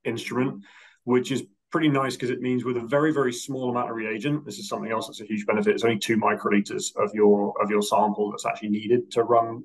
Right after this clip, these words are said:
uh, run, uh, on the Stunner. Uh, so loading in two microliters of sample, you get D L S, so you get size, P D I, and you get total R N A quantification, um, in a, a single measurement. So within an hour, you can get full ninety-six well plate analyzed.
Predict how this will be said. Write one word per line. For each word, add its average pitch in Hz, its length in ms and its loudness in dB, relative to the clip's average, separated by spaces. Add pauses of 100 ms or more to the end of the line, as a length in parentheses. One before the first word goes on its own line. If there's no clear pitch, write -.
(120)
uh, 117 300 2
run, 113 440 -2 (140)
uh, 113 180 -2
on 110 120 0
the 113 40 -6
Stunner. 120 380 2 (540)
Uh, 113 300 4
so 123 160 2
loading 127 280 4
in 117 80 0
two 147 140 2
microliters 123 480 -2
of 107 80 -8
sample, 113 420 0
you 104 180 -6
get 113 300 -2
D 131 140 0
L 120 120 2
S, - 420 -4
so - 120 -8
you 104 60 -4
get 101 100 -4
size, 120 320 4
P 117 160 -4
D 110 140 0
I, 107 180 4 (220)
and 123 120 0
you 110 140 -6
get 104 260 -4
total 113 340 -4
R 110 220 0
N 107 120 -2
A 104 200 -6
quantification, - 720 -6 (180)
um, 113 380 6
in 117 140 2
a, 110 160 -4
a 113 40 -4
single 107 300 -2
measurement. 104 480 -2 (380)
So 117 280 4
within 123 280 6
an 113 100 4
hour, 107 320 4
you 104 140 -2
can 120 80 -8
get - 180 0
full 127 220 2
ninety-six 110 480 -4
well 107 160 0
plate 107 280 -2
analyzed. 110 680 0